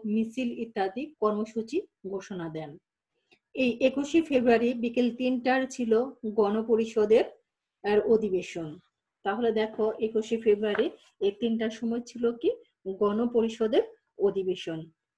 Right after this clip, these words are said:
তখন এই বাংলাকে রাষ্ট্রভাষা করার জন্য স্মারকলিপির প্রদানের উদ্দেশ্যে তখন গণপরিষদের দিকে মিছিল নিয়ে যাওয়ার কর্মসূচি ছিল।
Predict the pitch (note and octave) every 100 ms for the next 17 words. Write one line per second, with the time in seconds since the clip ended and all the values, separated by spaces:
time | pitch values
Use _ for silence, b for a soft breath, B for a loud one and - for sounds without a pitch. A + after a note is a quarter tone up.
0 | - A3+ A3+ A3 A3+ b b - G#3+ A3
1 | G#3 F#3+ F#3+ F#3 G3+ G#3+ A3 A3 A3 G#3
2 | G#3 A3 G#3 G#3+ G3+ - G#3 G#3 G3+ G3+
3 | G3+ G3+ G3+ _ _ _ _ _ _ _
4 | _ _ _ _ b b b _ B3+ B3
5 | A#3+ B3 A#3+ B3 B3 A3+ A3+ A3+ A#3 A3+
6 | A#3 G3+ C#4 - D4 G#4 B B G3+ G3+
7 | A3 G#3+ A3 A#3+ C4+ C4 C#4 B3+ A#3+ A#3+
8 | A#3+ B4 - A3+ A3 A#3+ B3 A#3+ A#3 -
9 | - b b G3+ G#3 G#3 G#3+ A3 G#3 A3
10 | A3+ A3+ - F#4 - _ - B3+ G3+ D#3+